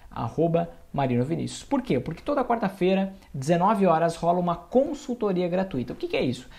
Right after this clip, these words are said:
Basicamente, eu entro ao vivo no meu Instagram, toda quarta, dezenove horas, pra uma sessão de perguntas e respostas com quem tá ao vivo ali comigo. Então, eu presto uma consultoria pra quem tá ali realmente de forma cem por cento gratuita. Além disso, se tu quer receber sacadas exclusivas,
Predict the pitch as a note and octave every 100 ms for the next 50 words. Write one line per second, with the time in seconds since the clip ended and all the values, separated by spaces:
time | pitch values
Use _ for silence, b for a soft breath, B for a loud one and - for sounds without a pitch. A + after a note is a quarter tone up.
0 | B - B3 A3+ F3 E3+ D#3 D#3 A#3 B3
1 | F#3+ D3 D3 G#3 C#3+ C3 - B2 A2+ D3
2 | A3 B - A#3+ A3+ F#3+ F3 E3+ D3+ D#3
3 | D#3 D3+ B2+ B2+ E3+ - B B G#3 G#3
4 | G3 F3+ - G#3+ G#3 G#3 D#3+ F#3 C#4 C4+
5 | G#3+ G3+ G#3 G3 - D3+ F#3 F3 E3+ B
6 | B - D#3+ E3+ E3+ F3 F3 D#3 D3+ D3+
7 | D3 F#3 C#3 B2 - B B D#3+ G3 A#3
8 | G3+ F3+ G#3+ - F3 - F3 - C#3 F3+
9 | D3+ - D#3 B2 E3 F#3+ - G3+ A#3+ E3+
10 | - D3+ - C#3 D3+ B B - - D3+
11 | D3+ D3 - C3 B2+ C3 C#3 A#2+ G2+ -
12 | - B B - C4 G#3 F3+ A3 - F#3+
13 | F3 F3+ E3 E3 D#3 - E3 - D3 C3+
14 | B2+ - D3+ D3 C3 A#2 G2 -